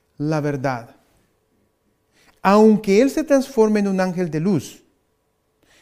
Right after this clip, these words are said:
aunque él aparezca como Jesús en cada detalle, él no podrá engañar a aquellos que se están preparando, sino solamente a aquellos que están resistiendo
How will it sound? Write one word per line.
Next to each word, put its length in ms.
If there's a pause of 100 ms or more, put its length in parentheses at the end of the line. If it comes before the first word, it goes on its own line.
(200)
aunque 640
él 80
aparezca 640
como 280
Jesús 600 (640)
en 180
cada 320
detalle, 640 (2000)
él 260
no 160
podrá 320
engañar 400
a 40
aquellos 340
que 100
se 80
están 240
preparando, 640 (380)
sino 240
solamente 460
a 20
aquellos 240
que 80
están 220 (260)
resistiendo 1200